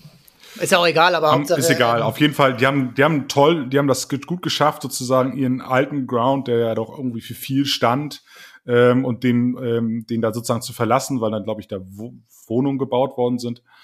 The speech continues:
Speaker 2: Und die haben das geschafft am neuen Standort, da ganz in der Nähe, ähm,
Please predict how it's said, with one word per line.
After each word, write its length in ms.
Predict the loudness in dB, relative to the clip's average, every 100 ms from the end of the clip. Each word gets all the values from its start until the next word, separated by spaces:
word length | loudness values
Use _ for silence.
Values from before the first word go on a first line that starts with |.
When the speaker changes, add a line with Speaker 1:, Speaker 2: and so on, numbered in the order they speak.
| -20 _ _
Speaker 2:
Und 100 | -4
die 40 |
haben 140 | -2 0
das 160 | -4
geschafft 340 | -6 -4 -4 -4
am 80 |
neuen 260 | -2 -2 -2
Standort, 600 | -2 -2 -2 -2 -2 -2
da 140 | 0 0
ganz 240 | -2 -4
in 60 | -4
der 80 |
Nähe, 380 | 0 2 2 0 -6
ähm, 360 | -8 -8 -10